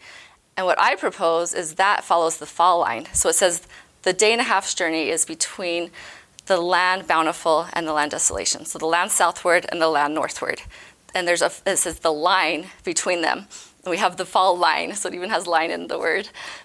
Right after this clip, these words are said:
But it, that distance is closer to between thirty-five and forty miles, which would be more of a day and a half's journey. So I think that's really cool that they have a distinct line between the land southward and land northward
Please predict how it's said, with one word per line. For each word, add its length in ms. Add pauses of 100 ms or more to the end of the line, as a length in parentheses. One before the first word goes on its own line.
(100)
But 240
it, 380
that 200
distance 400
is 140
closer 360
to 300 (520)
between 280
thirty-five 440
and 120
forty 280
miles, 400
which 140
would 100
be 140
more 160
of 80
a 60
day 140
and 100
a 40
half's 320
journey. 320 (380)
So 100
I 60
think 280
that's 320
really 200
cool 240
that 80
they 80
have 360 (300)
a 80
distinct 500
line 380
between 360
the 60
land 200
southward 300
and 80
land 140
northward 480